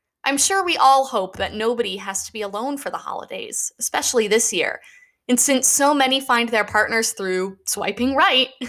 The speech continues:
<laughs> it's a cheeky little reference to romantic love in the modern era.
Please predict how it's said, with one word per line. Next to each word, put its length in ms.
<laughs> 320
it's 140
a 60
cheeky 320
little 260
reference 460
to 100
romantic 520
love 240
in 120
the 80
modern 320
era. 400